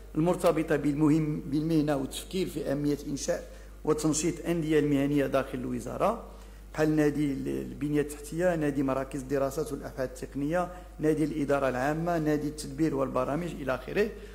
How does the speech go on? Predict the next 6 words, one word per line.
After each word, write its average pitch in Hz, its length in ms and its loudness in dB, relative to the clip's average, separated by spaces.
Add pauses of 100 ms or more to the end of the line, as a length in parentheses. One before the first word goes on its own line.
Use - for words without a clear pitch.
(200)
والتي 156 600 4 (360)
ستسهم 170 960 4
في 180 140 -2
تعزيز 151 440 0
الترابط 165 580 4
والتناغم 160 680 2